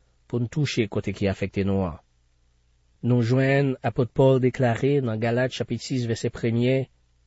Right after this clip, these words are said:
Frè m yo, si nou bare yon moun ap fè yon bagay ki mal, nou menm ki gen lespri Bondye a nan kè nou,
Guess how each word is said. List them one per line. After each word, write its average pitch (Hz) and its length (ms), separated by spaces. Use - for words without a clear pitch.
Frè 135 320
m 143 80
yo, 151 400
si 139 240
nou 147 240
bare 151 320
yon 151 240
moun 156 320
ap 117 100
fè 131 140
yon 127 240
bagay 117 340
ki 131 140
mal, 135 460
nou 143 180
menm 165 320
ki 135 160
gen 139 140
lespri 139 340
Bondye 131 300
a 123 60
nan 113 120
kè 117 160
nou, 147 240